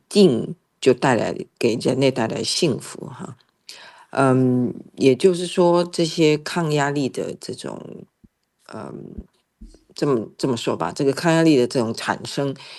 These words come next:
它事实上还是要后天环境去培养的，去训练出来的，它不是一生下来就会的，也不是你给他叨叨两句，叫他定一个目标，然后他就自动的就会了。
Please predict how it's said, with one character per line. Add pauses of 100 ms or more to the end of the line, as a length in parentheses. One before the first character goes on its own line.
(120)
它
事
实
上
还
是
要
后
天
环
境
去
培
养
的，
去
训
练
出
来
的，
它
不
是
一
生
下
来
就
会
的， (460)
也
不
是
你
给
他
叨
叨
两
句，
叫
他
定
一
个
目
标，
然
后
他
就
自
动
的
就
会
了。